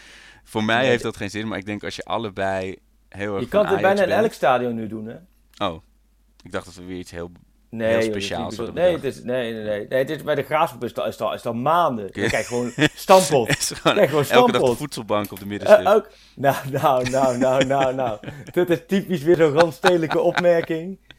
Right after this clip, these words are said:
Speaker 2: Ik ben eigenlijk geneigd om nu gewoon gelijk hiermee te stoppen, gewoon met deze, met deze podcast.
Speaker 1: Eh.
Speaker 2: Dat je vanuit je ko-, kokon, dat jij voorbij de A tien begin je dan al, alweer een beetje heimwee te krijgen. Dan is het allemaal weer niks eromheen.
Speaker 1: Er staan morgen drie
Speaker 2: Ja.
Speaker 1: trekkers voor mijn deur. Ik hoor het
Speaker 2: Nou,
Speaker 1: alweer in mijn tuin.
Speaker 2: drie, z-,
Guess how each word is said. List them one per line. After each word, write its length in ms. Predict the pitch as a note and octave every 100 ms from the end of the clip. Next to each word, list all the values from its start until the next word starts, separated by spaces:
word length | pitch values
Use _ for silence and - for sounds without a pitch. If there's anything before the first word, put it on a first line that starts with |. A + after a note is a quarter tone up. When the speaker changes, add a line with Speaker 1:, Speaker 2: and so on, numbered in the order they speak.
| _ - -
Speaker 2:
Ik 140 | F3 D#3+
ben 80 | F3+
eigenlijk 260 | F#3+ F#3+
geneigd 380 | F#3+ F#3+ G#3 F3
om 80 | E3+
nu 120 | E3+
gewoon 300 | D#3+ E3 D3+
gelijk 320 | E3 F3 E3 E3
hiermee 340 | E3 D#3 D3+
te 80 | C#3+
stoppen, 260 | F3 A3 A#2+
gewoon 240 | B2 A2+
met 160 | A#2 A2
deze, 280 | B2+ A#2 A#2 A2+
met 160 | C3
deze 240 | C3 B2 A#2
podcast. 560 | - - - A2+ G2+ - _ _ _ - - A3 A3+ E3+
Speaker 1:
Eh. 140 | - F#3+
Speaker 2:
Dat 160 | E3
je 80 | F#3+
vanuit 380 | F3 F#3 F#3+ F#3+
je 140 | F3
ko-, 320 | - G3+ F3 D#3+
kokon, 360 | E3+ D3 G#3
dat 100 | F#3
jij 240 | F3 F3+ E3+
voorbij 300 | F3 F3 F#3+
de 80 | F3+
A 120 | F3
tien 260 | E3+ G#3 G3
begin 240 | E3+ F#3+
je 80 | F#3+
dan 160 | F#3 F#3
al, 140 | F3
alweer 220 | F3+ E3+
een 80 | E3+
beetje 260 | E3+ E3 C#3+
heimwee 360 | D3+ D#3 B2+
te 80 | A#2+
krijgen. 320 | - A#2+ G#2
Dan 100 | A#2
is 60 | C#3 C3+
het 40 |
allemaal 260 | D#3+ D3+ C#3+
weer 100 | C#3+
niks 260 | D#3 -
eromheen. 200 | A#2+ G#2+
Speaker 1:
Er 60 | G2+
staan 240 | G2+ G#2+
morgen 340 | A2+ A2+ A2+ A2
drie 140 | B2
Speaker 2:
Ja. 60 | C3
Speaker 1:
trekkers 340 | C3 A#2+ -
voor 140 | G#2+ G2
mijn 120 | F2+
deur. 200 | F#2 F#2
Ik 80 | F#2+
hoor 120 | G2
het 100 | G#2+
Speaker 2:
Nou, 140 | B2
Speaker 1:
alweer 180 | C3 C3+
in 60 | F#2+
mijn 120 | -
tuin. 140 | F#2+ F#2
Speaker 2:
drie, 340 | F3 D#3+
z-, 80 | F3